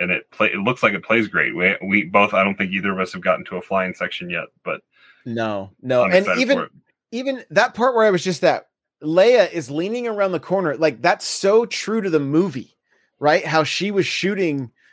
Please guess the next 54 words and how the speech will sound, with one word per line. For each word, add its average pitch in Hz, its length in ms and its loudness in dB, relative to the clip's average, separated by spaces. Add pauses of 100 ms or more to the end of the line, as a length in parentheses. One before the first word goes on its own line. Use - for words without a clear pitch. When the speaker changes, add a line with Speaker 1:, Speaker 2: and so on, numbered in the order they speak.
(300)
Speaker 2:
in 190 380 0
the 165 100 2
movie, 165 380 2
the 139 120 2
little 170 340 2
bit - 180 -2
we 151 80 -2
see 180 240 -4
her 156 180 -2
with, 143 440 0
with 156 260 -4
a 143 40 -2
gun. 139 280 2
And 120 80 -6
here's 156 220 2
where 156 120 6
I 139 60 6
was 127 140 0
like, 123 260 2
"I 151 120 -4
don't 165 160 -8
know 120 340 -2 (380)
what 127 180 -2
to 110 80 -6
do 139 140 2
with 117 100 0
this 107 80 -4
thing." 113 160 -2
I 113 80 4
just 123 200 -4
wasn't 143 280 0
seeing 147 260 2
the 120 80 0
blue 127 320 2
on 113 120 0
the 107 80 -6
ground 104 320 -4
right 104 140 2
away, 104 300 -2
listening 120 440 -4
to 123 120 -2
him 104 120 -2
talk. 117 320 2
I'm 110 120 -2
like, 104 260 0 (300)
it 147 120 2
was 139 120 0
clear 233 680 6
that 160 160 2
something 180 500 0
went 156 220 2
there, 107 280 2
but, 104 240 -2
like, 107 260 -2